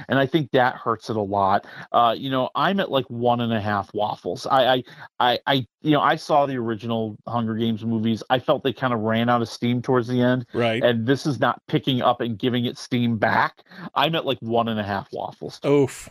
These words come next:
Speaker 2: All right. Okay. Well, that does take us down to the end here, about three minutes or so,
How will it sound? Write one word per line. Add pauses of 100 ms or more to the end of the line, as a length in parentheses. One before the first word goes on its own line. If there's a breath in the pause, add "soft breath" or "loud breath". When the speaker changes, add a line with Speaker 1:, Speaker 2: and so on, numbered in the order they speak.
Speaker 2:
All
right.
Okay. (520 loud breath)
Well,
that
does
take
us
down
to
the
end
here,
about
three
minutes
or
so,